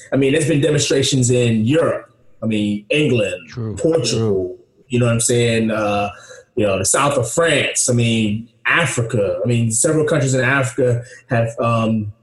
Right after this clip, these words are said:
Speaker 1: had demonstrations. I mean, the whole world is aware of what's happening here now.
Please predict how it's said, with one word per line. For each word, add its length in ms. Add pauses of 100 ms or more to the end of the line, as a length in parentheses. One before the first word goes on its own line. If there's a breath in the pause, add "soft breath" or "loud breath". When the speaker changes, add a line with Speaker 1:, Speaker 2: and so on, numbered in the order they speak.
(140)
Speaker 1:
had 480
demonstrations. 760
I 40
mean, 200
the 100
whole 200
world 800
is 400
aware 480
of 160
what's 280
happening 440
here 260
now. 460